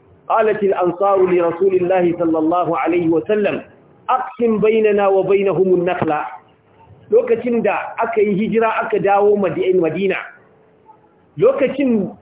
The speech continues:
dabinai sun nuna, hidimar da aka musu har ta kai ga a tira a ci.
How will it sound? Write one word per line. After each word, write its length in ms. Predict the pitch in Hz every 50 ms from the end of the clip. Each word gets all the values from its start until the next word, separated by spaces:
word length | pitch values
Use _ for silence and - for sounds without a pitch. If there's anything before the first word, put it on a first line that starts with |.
| 156 135
dabinai 560 | 208 214 175 165 196 208 214 233 247 254 247 247
sun 240 | 247 269 262 277 269 254
nuna, 480 | 240 226 214 220 214 220 214 214 214 - - - - - - _ _ _ _ _ - - - - _ _ _ _ - - - - - - _ _ _ -
hidimar 420 | 240 226 262 277 277 302 269 214
da 80 | 208 220 - 269 277
aka 140 | 277 262 247
musu 260 | 247 254 - 226 220
har 240 | - 233 240 - - -
ta 220 | - 254 254 254 254
kai 160 | 262 262 277
ga 120 | 214 226 - - 190
a 20 | 185 - -
tira 180 | 190 196 220 240 -
a 160 | 175 175 139 -
ci. 180 | 220 233 -